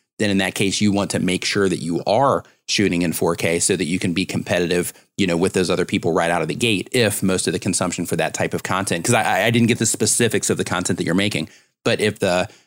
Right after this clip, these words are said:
typical viewer that's watching that content the most is on a T V, then you're basically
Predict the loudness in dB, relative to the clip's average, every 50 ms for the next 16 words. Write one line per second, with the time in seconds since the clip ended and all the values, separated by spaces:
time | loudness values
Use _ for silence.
0 | _ -6 -2 0 0 0 0 2 2 4 4 4 4 2 0 -2 -6 -8 -4 0
1 | 2 4 4 4 4 2 2 0 -2 -2 -2 0 0 0 0 0 0 0 -2 -2
2 | -2 -4 -4 -4 -2 -4 -4 -4 -4 -4 -2 0 2 2 0 0 -2 -4 -4 -4
3 | -4 -4 -4 -4 -4 -4 -2 -2 0 0 -2 -4 -8 _ -4 -2 0 0 0 -2
4 | -4 -8 _ _ -8 -4 0 2 2 2 2 2 0 0 0 0 -2 -2 0 0
5 | 2 2 0 -2